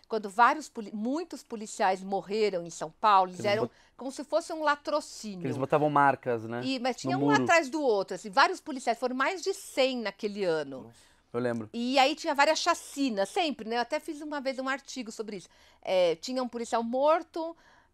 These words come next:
Speaker 1: é, e aí naquela semana tinha uma chacina, e, ou seja, a vingança da polícia. E aí depois tinha outro policial morto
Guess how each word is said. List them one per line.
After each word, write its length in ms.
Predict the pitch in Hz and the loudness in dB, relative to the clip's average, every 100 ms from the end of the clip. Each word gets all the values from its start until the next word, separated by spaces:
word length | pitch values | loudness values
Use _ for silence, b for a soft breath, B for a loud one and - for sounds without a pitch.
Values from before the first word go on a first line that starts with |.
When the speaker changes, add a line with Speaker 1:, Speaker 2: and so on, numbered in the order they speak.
| - | -6
Speaker 1:
é, 220 | 170 170 | -2 0
e 80 | 233 | 2
aí 180 | 233 269 | 0 0
naquela 440 | 269 262 302 311 | -6 -6 -4 -4
semana 320 | 302 262 262 | -4 -6 -6
tinha 120 | 269 | -6
uma 120 | 262 262 | -8 -8
chacina, 720 | - 277 - - 226 185 143 | -6 -8 -10 -8 -8 -4 -6
e, 80 | 170 - | -4 -6
ou 60 | |
seja, 240 | - 185 180 | -6 -4 -4
a 20 | |
vingança 420 | 208 214 220 233 | -6 -6 -4 -4
da 140 | 220 | -6
polícia. 720 | 220 285 233 214 170 - - - | -6 -8 -10 -10 -12 -16 -14 -8
E 120 | 202 | -2
aí 320 | 196 214 226 | -2 -2 -10
depois 380 | - 214 - 233 | -8 -10 -4 -4
tinha 120 | - | -2
outro 200 | 220 220 | -8 -8
policial 320 | - 220 233 226 | -12 -8 -6 -4
morto 640 | 240 269 277 277 - 285 | 0 2 2 0 -8 -8